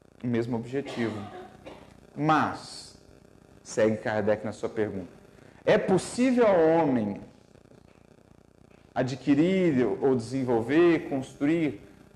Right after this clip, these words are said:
uma felicidade relativa possível aqui na Terra? Então os espíritos novamente, como aqui fez Adolfo,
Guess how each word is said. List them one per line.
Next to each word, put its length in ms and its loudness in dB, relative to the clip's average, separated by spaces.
uma 160 0
felicidade 720 2
relativa 800 2
possível 880 -4
aqui 220 -14
na 100 -14
Terra? 340 -6
Então 260 -2
os 120 -4
espíritos 460 -2
novamente, 680 0
como 260 -2
aqui 220 -2
fez 520 -2
Adolfo, 600 -2